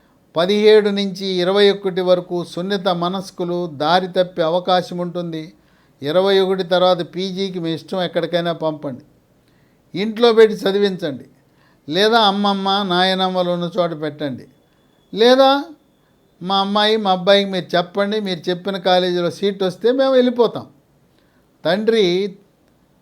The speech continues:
తల్లిని ఆ ఊరికి పంపటం, అక్కడ కాపురం పెట్టటం. ఉదాహరణకు, ఎక్కడి నుంచో ఎయిమ్స్ మంగళగిరికి వచ్చారు. ఎయిమ్స్ మంగళగిరిలో హాస్టల్ కంటే కూడా మంగళగిరిలో ఒక ఇల్లు తీసుకుని కాలేజీకి సమీపంలో నడిచి వెళ్ళే వసతి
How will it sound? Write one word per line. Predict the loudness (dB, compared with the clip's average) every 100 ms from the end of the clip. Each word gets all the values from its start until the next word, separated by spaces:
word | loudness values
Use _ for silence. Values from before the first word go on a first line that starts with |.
| _ _
తల్లిని | -6 -2 -2 0 -2 -2 -6 -10 _ -4 2
ఆ | 4 4
ఊరికి | 2 2 0
పంపటం, | 0 0 -2 0 0
అక్కడ | -2 -2 0
కాపురం | 0 0 -4 -4
పెట్టటం. | -8 -10 -16 -20 _ _ _ _ _ _ -16
ఉదాహరణకు, | -4 2 6 6 4 -2 -4 -2 0
ఎక్కడి | 0 -2 -2
నుంచో | -4 0 2 4
ఎయిమ్స్ | 2 0 -4 -4
మంగళగిరికి | -2 -2 -2 -2 -4 -6
వచ్చారు. | -8 -10 -10 _ _ _ _ _ 0
ఎయిమ్స్ | 4 4 2 0
మంగళగిరిలో | 0 0 0 2 4 6 6
హాస్టల్ | 4 0 -2 -2
కంటే | 0 0 0
కూడా | -2 -2
మంగళగిరిలో | -2 -2 -2 -2 -2 0 0
ఒక | 0 -2
ఇల్లు | -2 -2
తీసుకుని | -2 -4 -4 -2 -2 -4 -12 _ _ _ 0
కాలేజీకి | 4 6 6 2 -4
సమీపంలో | -4 -2 -4 -4 -4 -4 -2
నడిచి | -4 -4 -4
వెళ్ళే | -2 0 0
వసతి | -2 -6 -6